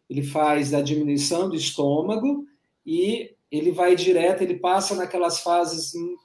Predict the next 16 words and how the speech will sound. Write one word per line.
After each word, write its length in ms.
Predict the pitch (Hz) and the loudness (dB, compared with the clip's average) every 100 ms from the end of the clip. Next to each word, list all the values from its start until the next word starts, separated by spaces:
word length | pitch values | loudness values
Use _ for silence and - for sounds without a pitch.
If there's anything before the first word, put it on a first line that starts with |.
| _ | _
primeiras 760 | 170 175 170 202 233 196 156 139 | -6 -2 2 4 4 2 2 0
do 100 | 165 | -4
intestino, 720 | 151 147 143 - 196 202 156 | -2 -4 -4 -4 -4 -4 -4
que 100 | 151 | -4
é 40 | |
o 200 | 143 139 | -4 -4
duodeno, 680 | 139 135 135 135 160 190 160 | -2 -4 -2 -2 -2 -2 -6
o 40 | |
jejum, 420 | 139 139 135 - - _ _ _ | -6 -6 -8 -10 -20 _ _ _
e 420 | 160 170 214 - - | -6 -2 -2 -4 -2
aonde 460 | 165 180 196 208 | 0 2 2 2
a 20 | |
gente 280 | 202 208 208 | 2 2 0
absorve 680 | 208 - - 190 196 214 170 | -4 -2 -2 4 6 6 2
os 120 | 151 | -2
alimentos. 760 | 151 143 139 123 123 - - | -4 -4 -4 -6 -10 -18 -20